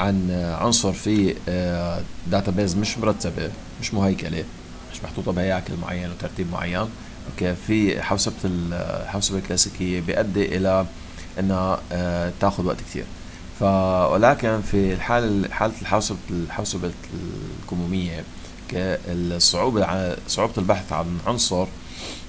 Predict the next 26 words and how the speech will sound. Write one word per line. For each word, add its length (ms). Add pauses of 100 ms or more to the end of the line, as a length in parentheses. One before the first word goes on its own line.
(1300)
في، 320
آه، 220
database 640
مش 220
مرتبة، 360
في 100
قاعدة 200
بيانات 260
مش 140
مرتبة، 460 (180)
ممكن 320
تنع-، 180 (480)
تنعمل 460 (1300)
في 60
وقت 280
أقل 240
من 200
هذا، 520
آه، 340 (320)
من 100
الطريقة 600
الكلاسيكية، 600 (540)
تمام؟ 280
أو 140
الحالة 240
الكلاسيكية. 400